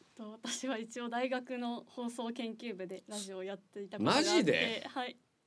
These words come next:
Speaker 2: 今大学生なんですよね？
Speaker 1: はい。
Speaker 2: え、な、その、え、ラジ-、ラジオ、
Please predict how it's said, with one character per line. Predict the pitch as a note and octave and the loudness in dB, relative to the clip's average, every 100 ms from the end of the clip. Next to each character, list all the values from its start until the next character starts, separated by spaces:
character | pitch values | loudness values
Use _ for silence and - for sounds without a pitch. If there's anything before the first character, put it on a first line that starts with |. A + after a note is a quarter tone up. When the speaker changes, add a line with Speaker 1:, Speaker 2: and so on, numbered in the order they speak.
| _ | _
Speaker 2:
今 | F3 G#3+ | 4 6
大 | F#3+ F#3 | 8 8
学 | G#3 G3+ | 8 4
生 | E3+ | 4
な | B2+ G2+ | 6 4
ん | |
で | F2+ | 0
す | F2+ | 0
よ | G#2+ | 2
ね？ | F3 B3 | 2 0
Speaker 1:
は | C#4+ D4+ | -2 -2
い。 | A#3+ _ _ _ - | -2 _ _ _ 2
Speaker 2:
え、 | D#3+ - - | 4 4 2
な、 | F#3+ | 4
そ | F3 | 6
の、 | F3 F3 - - | 8 8 8 2
え、 | D3+ | 2
ラ | D3 D3+ | 6 4
ジ-、 | D3 D#3 - - - | 6 4 2 -6 0
ラ | C3+ | 2
ジ | C3+ D#3 | 4 4
オ、 | D#3+ D#3+ E3 | 6 6 4